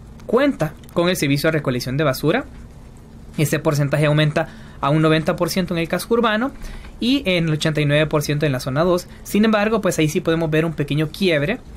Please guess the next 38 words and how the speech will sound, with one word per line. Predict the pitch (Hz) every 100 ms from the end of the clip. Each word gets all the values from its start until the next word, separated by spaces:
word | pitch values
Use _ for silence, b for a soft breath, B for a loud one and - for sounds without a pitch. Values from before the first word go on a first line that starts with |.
| B B B -
en | 151
la | 160
zona | - 175 185
tres, | 185 190
donde | 180 165
únicamente | 156 170 160 156 156
el | 160
treinta | 147 139
y | 127
tres | - 143
por | 165
ciento | 147 147 147
de | 147
los | 143
hogares | 151 220 208
cuenta | - 175 175 165
con | 143 139
ese | 139
servicio. | 139 110 113 120 - 101 B B -
Nuevamente, | 147 151 175 165
pues | 156 147 151
hay |
que | 139
entender | 151 147 131 139
las | 147
características | - 139 - 127 208 208 196 139
que | 139
tiene | 139 139 139 147 B B B -
esta | 147 151
zona | 151 147
en | 147
particular. | 127 131 196 220
Al |
ser | 156
una | 156 156
zona | 160 151
rural, | 139 156 170
pues | 156 139